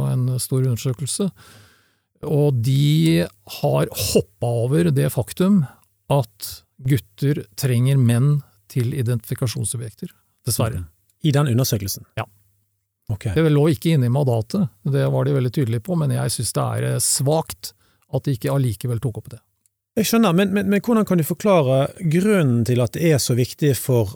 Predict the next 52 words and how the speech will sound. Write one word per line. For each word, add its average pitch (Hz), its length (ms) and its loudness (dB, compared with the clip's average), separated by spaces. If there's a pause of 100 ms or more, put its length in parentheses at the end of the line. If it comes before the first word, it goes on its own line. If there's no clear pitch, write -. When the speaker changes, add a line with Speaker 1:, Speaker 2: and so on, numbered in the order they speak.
Speaker 2:
for 120 400 -2
unge 170 220 2
gutter 123 400 0
å 113 140 -6
ha, 110 420 0 (400)
eh, 120 220 -2
menn 123 440 2
som 110 300 0
forbilder? 113 600 0
Altså 156 180 0
disse, 156 340 2
disse 143 460 2
kvinnene 135 400 2
som 120 240 0
jo 117 160 2
gjør 127 160 2
så 117 80 0
godt 139 140 2
de - 80 0
kan. 147 200 4 (440)
Speaker 1:
Ja, 113 100 2
ja. 214 160 4
Speaker 2:
Ehm, 156 500 6 (300)
eh, 147 200 4
men 170 340 2 (260)
som 185 300 2
kvinner, 170 340 4 (140)
noe 151 180 4
annet 147 160 2
kan 147 140 4
de 120 60 2
selvfølgelig 120 360 2
ikke 131 160 2
gjøre. 151 240 4 (220)
Men 170 100 2
hva, 226 160 0
Speaker 1:
Nei. 208 140 2
Speaker 2:
men, 220 100 2
men 202 160 2
hvordan 220 220 2
kan 185 100 2
du 139 80 0
forklare, 156 480 2
er 147 240 4
det 143 60 6
noen 135 100 4
slags 123 240 0
magi 147 400 4
her 110 240 2
som 127 160 2
gjør 131 320 4
at, - 180 -4